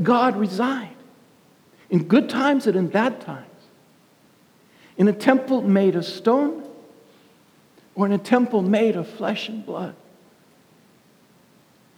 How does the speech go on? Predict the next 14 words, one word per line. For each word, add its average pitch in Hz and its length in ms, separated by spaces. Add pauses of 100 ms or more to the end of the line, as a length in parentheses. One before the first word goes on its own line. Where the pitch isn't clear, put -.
(360)
That's - 280
the 247 100
great 202 300
question 214 580 (520)
Luke 226 260
is 190 140
posing 240 520
to 208 140
his 170 240
readers. 185 460 (1040)
It's - 100
subtle, 240 480 (840)
it's - 100
implicit, 160 580